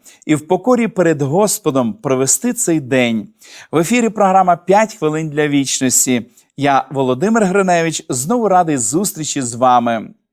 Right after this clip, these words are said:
Молода дружина і мати з риданням та стражданням молилася: "Отче, чому ти дозволив моєму чоловікові померти? Де ти був? Хіба він не просив тебе бути з ним в той самий день, в день аварії?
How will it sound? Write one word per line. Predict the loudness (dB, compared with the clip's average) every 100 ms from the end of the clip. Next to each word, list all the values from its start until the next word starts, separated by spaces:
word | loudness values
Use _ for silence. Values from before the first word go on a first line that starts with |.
| _ _ _ _ _ _ _ -2
Молода | 2 2 4 2
дружина | 2 -2 -2 0 2 2 0
і | -2 -2
мати | 2 2 2 2 -2 -2
з | -2 2
риданням | 4 2 2 2 2 2 0 -2
та | 0 0
стражданням | 0 0 0 0 0 0 2 -2 -2
молилася: | 0 0 2 2 2 2 0 0 -2 -16 _
"Отче, | 0 0 0 -2 0 -2 -4 -10
чому | -2 0 2 2
ти | 2 0
дозволив | 2 0 0 0 0
моєму | 0 2 2 2 0
чоловікові | 0 0 0 0 0 -2 -2
померти? | 0 0 4 4 4 2 0 0 -4 -14
Де | -6 0 2
ти | 0 0 0
був? | 0 2 4 6 4 -4 -16
Хіба | -4 0 2
він | 4 4
не | 2
просив | 2 0 2 0
тебе | 0 2 2
бути | 2 -4 0 0
з | 0
ним | 0 0
в | -2
той | -2 0
самий | 2 2 2 2 0
день, | -2 0 0 0
в | -4
день | 0 0 0 2
аварії? | 2 4 4 4 2 2 0